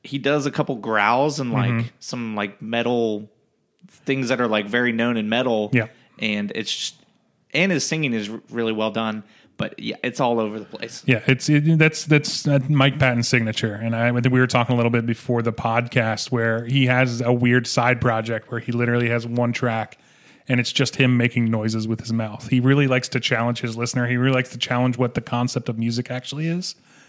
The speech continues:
Speaker 2: And you, you don't get that as much in this one because it was literally he, the, they were, this band Faith No More was getting to, ready to record this album, The Real Thing.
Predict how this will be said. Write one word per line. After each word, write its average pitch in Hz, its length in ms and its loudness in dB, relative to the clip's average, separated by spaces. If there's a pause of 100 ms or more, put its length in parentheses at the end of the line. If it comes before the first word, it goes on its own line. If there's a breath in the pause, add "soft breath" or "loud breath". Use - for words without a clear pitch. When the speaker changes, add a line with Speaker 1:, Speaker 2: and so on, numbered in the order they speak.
(760 soft breath)
Speaker 2:
And 120 560 2
you, 160 180 2
you 160 160 6
don't 175 100 6
get 165 140 4
that 147 120 4
as 135 80 2
much 131 240 2
in 123 60 2
this 120 160 2
one 131 100 4
because 123 260 2
it 127 120 0
was 127 140 0
literally 127 400 4
he, 120 420 0 (880 soft breath)
the, 143 180 0
they 131 340 0
were, 135 100 6
this 135 300 0
band 139 340 2
Faith 139 200 4
No 131 80 4
More 123 240 4
was 120 120 2
getting 123 220 2
to, - 100 -6
ready 127 240 2
to 127 120 0
record 123 520 2
this 117 180 0
album, 117 520 0
The 143 80 4
Real 123 220 2
Thing. 117 760 -6